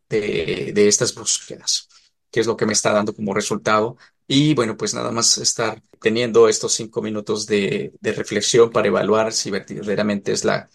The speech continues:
también es la respuesta que yo quiero. Es, esa es otra cosa muy interesante, pero no es que sea una, una, una respuesta absoluta porque a través de mi conocimiento, sino que también que sea, de alguna manera, que sea coherente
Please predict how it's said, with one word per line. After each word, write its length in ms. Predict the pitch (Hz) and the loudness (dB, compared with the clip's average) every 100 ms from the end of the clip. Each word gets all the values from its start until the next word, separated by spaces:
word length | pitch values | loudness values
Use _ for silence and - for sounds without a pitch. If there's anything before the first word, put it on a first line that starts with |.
| _ | _
también 260 | 110 127 | -2 0
es 100 | 113 | 2
la 100 | 117 | 2
respuesta 360 | 104 113 156 147 | 0 0 0 0
que 120 | 127 | 2
yo 100 | 110 | 0
quiero. 320 | - 139 - - _ _ | 2 0 0 -6 _ _
Es, 480 | - 110 107 - - | 0 6 6 4 0
esa 160 | - - | -2 -2
es 80 | 127 | -2
otra 320 | 120 107 104 | -6 -6 -6
cosa 280 | - 113 110 | -4 -4 -2
muy 120 | 101 | -6
interesante, 640 | 101 104 - 135 - - - - _ | -4 -2 0 0 -2 -10 -12 -20 _
pero 180 | 113 110 | 4 6
no 120 | 127 | 4
es 100 | - | 2
que 340 | - 120 110 | 4 6 6
sea 160 | 107 117 | 4 2
una, 200 | 117 110 - 113 | 2 -2 -4 -6
una, 340 | 110 117 110 131 | -2 0 0 0
una 120 | 120 | -2
respuesta 380 | 120 - 113 127 | 0 -2 0 0
absoluta 520 | - 117 107 - 104 | 0 2 2 2 -2
porque 540 | 107 - - 90 92 - _ | -4 -8 -6 -4 -8 -10 _
a 120 | 110 | -6
través 220 | 104 107 | 0 0
de 60 | 98 | -2
mi 40 | |
conocimiento, 600 | - 98 - 120 135 131 | -4 -2 0 0 0 -2
sino 280 | - - - | -4 -4 -6
que 140 | - - | -10 -8
también 260 | 104 117 | -8 -8
que 100 | - | -2
sea, 300 | - 117 113 - _ _ _ | 2 2 0 -6 _ _ _
de 100 | - 110 | -8 -4
alguna 180 | 110 110 | -2 0
manera, 420 | 107 107 113 110 | 0 2 0 -2
que 220 | - 107 | -6 -2
sea 240 | - 117 | 0 -2
coherente 800 | - 113 104 110 117 101 - - | -2 -2 2 2 2 -2 -8 -10